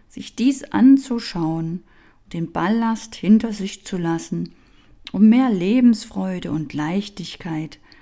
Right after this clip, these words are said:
auszustrahlen, um damit auch noch mehr Menschen zu inspirieren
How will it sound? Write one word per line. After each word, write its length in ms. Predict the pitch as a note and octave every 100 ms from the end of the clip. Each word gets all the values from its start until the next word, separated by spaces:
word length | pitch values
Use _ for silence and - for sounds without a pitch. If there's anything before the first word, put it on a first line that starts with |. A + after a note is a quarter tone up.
| _ _ _
auszustrahlen, 1080 | - E3+ G#3+ - G3 - - E3+ E3 D#3+ D#3+
um 240 | - D#3
damit 560 | - D3 E3 G3+ G#3 -
auch 380 | G3+ B3 C4+ - - _ _ -
noch 300 | E3+ A#3+ A#3+
mehr 360 | E3+ E3+ G3+
Menschen 680 | A3 D#3 D#3 E3 - G3 G#3
zu 200 | - C4+
inspirieren 1080 | - A#3 C4+ - G3+ E3+ F3 A#3+ A#3 A#3 A3